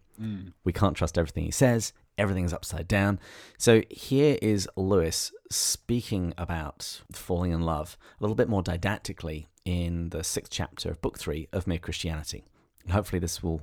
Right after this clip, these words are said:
Speaker 2: clear things up, and then we'll move on to Unscrewing Screwtape. Lewis writes, "Being in love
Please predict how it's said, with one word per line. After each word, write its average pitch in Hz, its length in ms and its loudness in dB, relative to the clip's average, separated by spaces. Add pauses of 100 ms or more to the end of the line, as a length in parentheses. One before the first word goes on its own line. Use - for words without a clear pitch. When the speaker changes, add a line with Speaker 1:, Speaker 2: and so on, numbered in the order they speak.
(120)
Speaker 2:
clear 98 240 2
things 87 240 -2
up, - 260 -4
and 92 80 0
then 85 100 2
we'll 85 100 2
move 90 200 4
on 87 140 0
to 82 300 -2
Unscrewing 82 420 -4
Screwtape. - 460 -10 (1400)
Lewis 151 260 6
writes, - 340 -6 (880)
"Being 160 220 4
in 202 140 2
love 92 300 -2